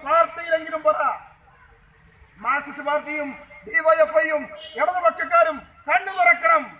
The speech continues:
നാദാപുരത്തിന്റെ വികസനത്തിന് ഒരു സംഭാവനയും അർപ്പിക്കാത്ത നിങ്ങൾ ഈ ആശുപത്രിയോട് കാണിക്കുന്ന അവഗണന നോക്കി നിൽക്കാൻ കഴിയില്ല. ഇതൊരു ഒന്നാം ഘട്ട സമരമാണ്.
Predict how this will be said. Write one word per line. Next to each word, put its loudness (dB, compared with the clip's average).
നാദാപുരത്തിന്റെ 2
വികസനത്തിന് -2
ഒരു -2
സംഭാവനയും 2
അർപ്പിക്കാത്ത 0
നിങ്ങൾ 2
ഈ -4
ആശുപത്രിയോട് 4
കാണിക്കുന്ന -4
അവഗണന -6
നോക്കി -8
നിൽക്കാൻ -8
കഴിയില്ല. -8
ഇതൊരു 4
ഒന്നാം 4
ഘട്ട 0
സമരമാണ്. 0